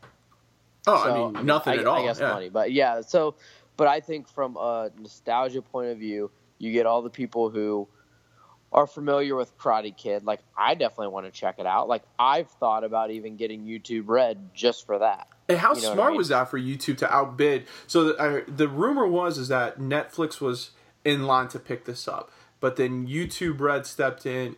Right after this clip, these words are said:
Speaker 1: and put an offer down that Netflix wouldn't match, and so Ralph Macchio and Zapka, Zapka basically jumped in and said, "We're going YouTube Red." And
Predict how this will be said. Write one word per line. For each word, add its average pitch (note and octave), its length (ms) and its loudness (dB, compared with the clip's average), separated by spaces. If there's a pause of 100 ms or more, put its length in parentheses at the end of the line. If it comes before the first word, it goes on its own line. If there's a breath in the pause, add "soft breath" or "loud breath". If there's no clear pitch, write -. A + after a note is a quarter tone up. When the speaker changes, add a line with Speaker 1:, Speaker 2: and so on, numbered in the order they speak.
Speaker 1:
and A#2+ 580 -8 (380)
put D3+ 320 2
an C#3 140 -6
offer C3 340 0
down B2 400 0
that A#2 240 -4 (160)
Netflix C3 520 -4
wouldn't B2 220 -2
match, C#3+ 440 -2
and A#2 260 -6
so A2+ 280 0
Ralph A#2+ 380 -2
Macchio A#2+ 720 -4 (380 loud breath)
and A2+ 380 -4
Zapka, B2+ 680 0 (240 soft breath)
Zapka C3 640 0
basically A#2+ 520 -2
jumped A#2+ 340 -2
in A#2+ 120 -4
and A#2 120 -8
said, A2+ 180 -2
"We're A#2 80 -4
going A2+ 260 -8
YouTube A2+ 320 -12
Red." A2+ 260 -2 (400 soft breath)
And B2+ 320 -2